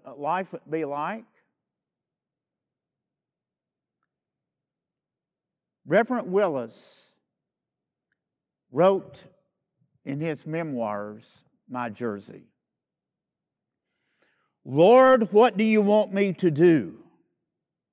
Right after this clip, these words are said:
A reply came instantly. "The invitation is the call." I did not hesitate from that morning on.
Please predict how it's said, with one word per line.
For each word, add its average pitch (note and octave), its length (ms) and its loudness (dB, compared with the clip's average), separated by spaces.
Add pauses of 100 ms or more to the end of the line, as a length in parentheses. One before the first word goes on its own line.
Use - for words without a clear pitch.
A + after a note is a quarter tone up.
(1500)
A D#3 140 2
reply E3+ 800 0
came E3 600 -8
instantly. A2 720 -12 (1800)
"The C3 300 -4
invitation F#3 1300 -4
is D3 440 -10 (680)
the A2+ 80 -18
call." F2+ 600 -14 (2500)
I E3 120 0
did E3+ 160 0
not G#3+ 240 2
hesitate A3 760 -2
from F3+ 220 -10
that G3+ 260 -4
morning G3 380 -10
on. D#3 420 -4